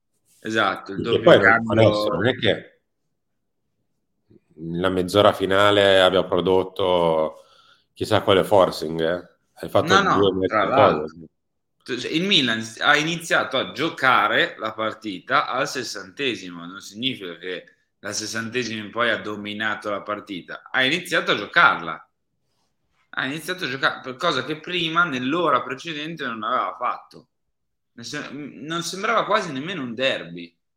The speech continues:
Speaker 1: Non so se anche tu hai avuto questa sensazione.
Speaker 2: Sì,
Speaker 1: Cioè, proprio
Speaker 2: sembrava
Speaker 1: sembrava
Speaker 2: una partita, no-, non sicuramente il derby, ehm, ma io onestamente non so come si potesse pensare di affrontare un primo tempo con quel piano gara.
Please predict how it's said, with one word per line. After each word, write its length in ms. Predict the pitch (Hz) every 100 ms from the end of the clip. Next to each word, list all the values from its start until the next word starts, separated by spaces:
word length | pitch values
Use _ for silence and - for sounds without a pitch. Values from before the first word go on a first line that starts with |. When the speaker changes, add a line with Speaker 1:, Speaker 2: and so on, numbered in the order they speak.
| _
Speaker 1:
Non 140 | - 135
so 120 | 170
se 100 | 131
anche 280 | 101 95 92
tu 140 | 95
hai 80 | 98
avuto 320 | 95 95 90
questa 260 | 90 95 95
sensazione. 760 | 95 92 98 - 104 95 87 - _
Speaker 2:
Sì, 160 | 170 143
Speaker 1:
Cioè, 120 | 95
proprio 140 | 202 196
Speaker 2:
sembrava 560 | 120 127 131 131 123
Speaker 1:
sembrava 60 | 123
Speaker 2:
una 120 | 123
partita, 1300 | 120 123 127 127 117 110 104 95 92 92 90 - -
no-, 360 | 101 98 104 104
non 400 | 98 110 107 104
sicuramente 540 | - 117 101 98 90
il 100 | 101
derby, 760 | 101 113 117 127 135 139 135 - -
ehm, 760 | 98 95 92 90 87 87 85 80 76 _ _ - - _ _ _ _ _
ma 120 | 117
io 140 | 127 170
onestamente 400 | 123 131 156 135
non 100 | 113
so 680 | 113 120 113 110 110 104 95
come 300 | - 110 101
si 100 | 110
potesse 340 | - 113 101 113
pensare 460 | 113 107 110 110
di 140 | 101 95
affrontare 540 | 87 98 90 95 95
un 160 | 95 90
primo 260 | 98 95
tempo 340 | 92 95 90 90
con 160 | 87
quel 200 | 85 87
piano 260 | 87 90 85
gara. 380 | 82 78 78